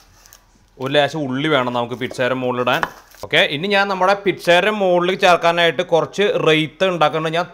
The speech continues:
thick യോഗട്ട്, Greek യോഗട്ട് കൂടെ മേടിച്ചിട്ടുണ്ട്. ഞാനപ്പോൾ ഇന്ന് mint rate ഉണ്ടാക്കണം കേട്ടോ. വളരെ ഈസിയാണ്. കുറച്ച് ജീരകപ്പൊടി, കുറച്ച് മിന്റ്, പിന്നെ കുറച്ച്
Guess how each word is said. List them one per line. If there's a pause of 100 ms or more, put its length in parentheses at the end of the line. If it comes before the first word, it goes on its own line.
thick (120)
യോഗട്ട്, (120)
Greek
യോഗട്ട്
കൂടെ
മേടിച്ചിട്ടുണ്ട്. (1300)
ഞാനപ്പോൾ
ഇന്ന് (120)
mint (140)
rate
ഉണ്ടാക്കണം
കേട്ടോ. (100)
വളരെ (100)
ഈസിയാണ്. (100)
കുറച്ച്
ജീരകപ്പൊടി, (260)
കുറച്ച് (120)
മിന്റ്, (500)
പിന്നെ
കുറച്ച്